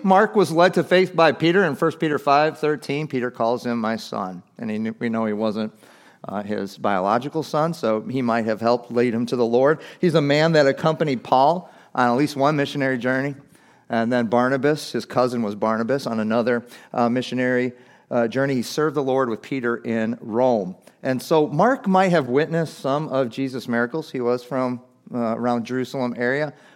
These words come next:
but he's not listed as one of the twelve disciples. So how could he get so specific, like we're gonna find here, uh, knowing every little detail that Jesus did? Well, God inspired every word, but it's, it's likely that what we really have before us in the Gospel of Mark is the Gospel of Peter,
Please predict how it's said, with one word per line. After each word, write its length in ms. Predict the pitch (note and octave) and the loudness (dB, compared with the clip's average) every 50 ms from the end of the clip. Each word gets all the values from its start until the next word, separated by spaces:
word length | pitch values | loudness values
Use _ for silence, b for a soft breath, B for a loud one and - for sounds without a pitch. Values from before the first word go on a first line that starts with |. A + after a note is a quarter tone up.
| b b | b b
but 120 | B2+ B2 | 0 0
he's 120 | B2+ A2 C3+ | 0 0 0
not 200 | C#3 C3 A2+ A#2+ | 0 0 0 0
listed 240 | B2+ - - A#2+ | -4 -4 -6 -8
as 100 | A#2 G2 | -8 -8
one 140 | A#2+ C3+ B2 | -6 -6 -6
of 60 | A#2+ | -6
the 40 | G#2+ | -6
twelve 400 | G2 - - A2+ A2 A2+ G#2+ G2+ | -8 -6 -4 -2 -2 -2 -2 -4
disciples. 540 | G#2+ G#2+ - - A2 G#2+ A2 G#2+ - G#2 - | -8 -12 -8 -4 -2 -2 -2 -2 -4 -8 -6
So 80 | - E3+ | -4 0
how 240 | - A#3 C4+ D#4 | 2 4 4 4
could 180 | - - F4+ E4 | 4 4 2 2
he 80 | B3+ G3 | 2 2
get 300 | E3 F3 C3+ A2 - B B B | 2 2 2 2 0 B B B
so 240 | - - E3 F#3 | -2 0 2 2
specific, 720 | F3+ F#3 - D#3+ C3 - - D#3+ D#3 - - A2 A2 - | 0 -2 -6 -8 -6 -2 0 0 0 0 -2 -6 -4 -2
like 120 | A#2+ A#2 A#2 | -2 -2 -2
we're 100 | C3 B2 | -2 -2
gonna 100 | A#2+ A2 | -2 -2
find 280 | - C3+ C3 C3+ C3 | -2 -2 -2 -2 -2
here, 280 | A2+ B2+ A#2 G#2+ G#2 B B B B B | -2 -2 -2 -2 -2 B B B B B
uh, 120 | D3+ D3+ | 0 0
knowing 240 | C#3+ C#3+ D3 C#3 C3+ | 2 2 2 2 2
every 240 | C#3 C#3+ C#3+ C#3+ B2+ | 2 2 2 2 2
little 160 | B2+ A2+ G#2 | 2 0 0
detail 360 | G#2 B2 C#3 C#3 - D3+ B2 | -2 -4 -4 -2 -2 -2 -2
that 60 | A2 G#2 | -2 -2
Jesus 400 | G2 A#2+ B2 A2 A2+ G#2 - - | -4 -4 -4 -4 -4 -6 -8 -4
did? 280 | - A2+ A#2+ B2 - B B B B B B | -2 0 0 -2 -4 B B B B B B
Well, 140 | - A#2+ A#2+ | -2 -2 0
God 300 | A2 A2 A#2 A#2+ A#2 G#2 | 0 2 2 2 2 2
inspired 500 | G2+ F2+ - - - A2+ A2 G#2 G#2 G#2 | -2 -6 -8 -4 0 0 2 2 0 -2
every 220 | G#2+ G2+ G2 F#2+ | -2 -4 -4 -4
word, 360 | F#2 G2+ A#2 A#2+ A#2 A2 G2 F2+ | -4 0 2 2 2 2 0 0
but 320 | A#2 A2+ A2 - - - - - | 0 0 0 -2 -6 -12 -4 0
it's, 200 | D3 C#3+ C#3+ - | 0 0 0 0
it's 260 | - D3+ C#3+ - - | -2 -2 -2 -2 -2
likely 440 | C3 C#3+ E3 E3+ - E3+ D3 C3+ B2 | 0 0 0 0 2 0 0 2 2
that 220 | A#2 A#2+ B2 - | 2 2 2 2
what 160 | A#2+ C3 B2+ | 0 0 0
we 120 | A#2+ A#2 A2 | 0 0 0
really 240 | A2 B2 C3 B2 | 0 0 0 2
have 180 | A#2 C3 B2+ A#2+ | 2 2 0 0
before 380 | A2+ A2 - - B2+ B2 B2+ B2 | -2 -4 -2 0 0 0 0 0
us 180 | A2+ - - | -2 -6 -10
in 140 | - C3+ A#2 | -10 -6 -6
the 80 | A#2+ G#2 | -2 0
Gospel 340 | A#2 A2+ A2+ - - A#2 | 2 0 0 0 -2 -4
of 60 | G#2+ G#2+ | -2 0
Mark 240 | A2 A2+ G#2 - | 0 -2 -2 -2
is 80 | G#2 F2+ | -6 -6
the 80 | G#2 F#2 | -4 -2
Gospel 420 | A2 G#2 G2 G2 - - G#2 G2 | 0 0 0 0 -4 -6 -8 -8
of 100 | F#2 - | -8 -8
Peter, 380 | - - G2+ F2+ E2+ - C3+ | -10 -10 -10 -8 -8 -10 -12